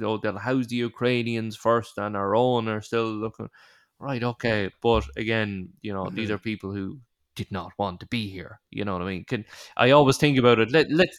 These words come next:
Speaker 1: let's have a look
Speaker 2: Yeah,
Speaker 1: at
Speaker 2: but,
Speaker 1: it.
Speaker 2: but I can un-, I
Speaker 1: Yeah,
Speaker 2: can
Speaker 1: but let's have a
Speaker 2: understand
Speaker 1: look
Speaker 2: that
Speaker 1: at it from
Speaker 2: mentality,
Speaker 1: our point
Speaker 2: though.
Speaker 1: of view.
Speaker 2: You know, I can
Speaker 1: You know?
Speaker 2: understand people that might be ten or fifteen years on a fucking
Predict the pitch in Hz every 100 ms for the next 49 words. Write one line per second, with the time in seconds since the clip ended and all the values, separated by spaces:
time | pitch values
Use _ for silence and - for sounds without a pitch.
0 | - 180 170 139 127 151 139 98 87 180
1 | 180 190 196 190 175 175 190 196 139 160
2 | 147 127 120 117 117 160 143 156 120 110
3 | 95 90 71 - - 156 143 135 160 170
4 | 131 117 147 127 - 139 135 113 113 117
5 | 120 104 - - - - 135 127 107 135
6 | 120 120 113 120 120 113 107 95 113 107
7 | 98 107